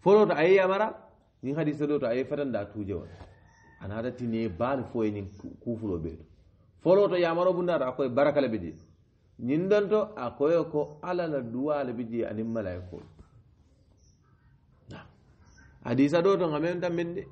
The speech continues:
e, imam sanani e, ana atija faslu ma bayna siyamina wa siyami ahli alkitabi aklatu suhur wala aklatu sahar sura laban do moro yahudo le nasara dum kitabu dum ko nyante wali la ko bel to sa gon albatu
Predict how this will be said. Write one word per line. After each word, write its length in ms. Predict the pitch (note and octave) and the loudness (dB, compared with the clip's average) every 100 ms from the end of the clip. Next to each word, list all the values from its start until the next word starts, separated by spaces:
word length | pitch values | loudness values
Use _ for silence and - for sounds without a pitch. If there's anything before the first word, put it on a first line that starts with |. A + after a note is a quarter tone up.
| - | -8
e, 260 | A#2+ A#2+ | -6 -4
imam 280 | A2 D3 D#3 | -2 -2 -4
sanani 480 | D3+ D3+ C3 C#3+ C#3 | -4 -6 -4 -2 2
e, 320 | C#3 C#3 B2+ | 2 0 0
ana 240 | B2+ C3 B2+ | -2 0 -2
atija 260 | C3 F3+ - - - - | -2 -6 -6 -14 -16 -18
faslu 460 | - A3+ G#3+ E3+ E3 | 0 2 2 0 0
ma 240 | D#3+ E3 | 2 2
bayna 320 | D3+ D3+ D3 | 2 2 0
siyamina 680 | C3+ - C3+ D#3+ D#3+ D3+ C3+ | -2 0 2 4 2 2 0
wa 140 | B2+ A#2+ | -2 -4
siyami 340 | - D3 D3+ | -2 -2 0
ahli 180 | C3+ C3 | -2 -2
alkitabi 560 | B2 D3 F#3+ G#3 A#3 E4+ - - _ _ - | -2 0 4 4 4 0 -8 -20 _ _ -6
aklatu 400 | F3+ D#3 C3+ A#2+ | -2 -2 -4 -8
suhur 380 | - F#2+ F2+ - - - - - - - | -14 -16 -14 -16 -20 -20 -20 -20 -20 -12
wala 280 | A2+ B2 C3 | -6 -2 0
aklatu 360 | F#3 D#3 D3 A#2+ | 2 2 0 -2
sahar 320 | - A2+ - - - - - | -6 -10 -10 -18 -20 -20 -16
sura 200 | - A#2 | -8 -4
laban 240 | A#2 A#2+ A#2 | -2 -2 -2
do 80 | A2+ | -4
moro 220 | G2+ - - - - - - - - - - - - | -6 -10 -16 -20 -20 -20 -20 -20 -20 -20 -20 -10 -2
yahudo 300 | A#2 C#3+ D#3+ | 2 4 4
le 120 | D3 | 2
nasara 440 | C3+ A2+ A#2+ A#2+ | 0 -2 -2 -2
dum 220 | A#2 G2 G2+ - | -2 -4 -8 -10
kitabu 240 | A#2 A2+ B2 | -6 -4 -2
dum 160 | A#2+ | -4
ko 100 | A2+ | -4
nyante 380 | G#2+ G#2 A#2 A#2 | -4 -4 -6 -4
wali 280 | G2+ F#2+ G2 | -2 -2 -4
la 80 | F#2+ | -6
ko 220 | F2 G2+ | -6 -6
bel 160 | F2 E2+ | -4 -6
to 80 | F2+ F2+ | -8 -10
sa 100 | G#2+ | -8
gon 220 | G#2 A#2+ | -4 -4
albatu 340 | G#2 F#2 F#2 | -4 -4 -4